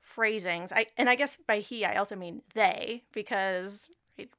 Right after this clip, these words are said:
Malcolm X is speaking it, but Alex Haley is writing and editing. That just language that's so accessible and so, um,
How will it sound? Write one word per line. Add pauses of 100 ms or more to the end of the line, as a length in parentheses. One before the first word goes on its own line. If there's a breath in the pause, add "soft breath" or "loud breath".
(120)
Malcolm
X
is
speaking
it,
but
Alex
Haley
is
writing
and
editing. (1300 loud breath)
That
just (1120)
language
that's
so
accessible (340 soft breath)
and
so,
um,